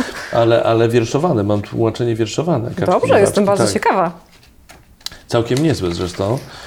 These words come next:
Speaker 1: nie spodziewałem się tego. Dobra, to bardzo proszę, tutaj, e,
Speaker 2: Dziękuję.
Speaker 1: masz, e, pod spodem wersję angielską i pamiętaj,
Speaker 2: Dobrze. Na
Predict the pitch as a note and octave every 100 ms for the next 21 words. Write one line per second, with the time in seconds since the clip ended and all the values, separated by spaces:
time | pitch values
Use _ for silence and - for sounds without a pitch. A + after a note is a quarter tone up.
0 | - - G2+ - A2+ A#2+ A#2 F#2 - -
1 | G2 G2 A2 C#3 - - - - - -
2 | - F#2 - - - A#2 - A2+ G#2 G#2
3 | F#2+ F2+ - C3 C#3+ - - G2 - -
4 | - A2+ G#2 G2 F#2+ D#3+ D#3 F#3 A#3+ A3+
5 | - - G#2 F#2+ F#2 F#2+ - - - -
6 | G#2+ - G#2+ G#2 F#2 F#2+ F2 - - -
7 | - - A3 E3+ A2 D#3 - - - B2
8 | C3+ B2+ G#2 F2+ G2 C3 E3+ D3+ C#3+ D3+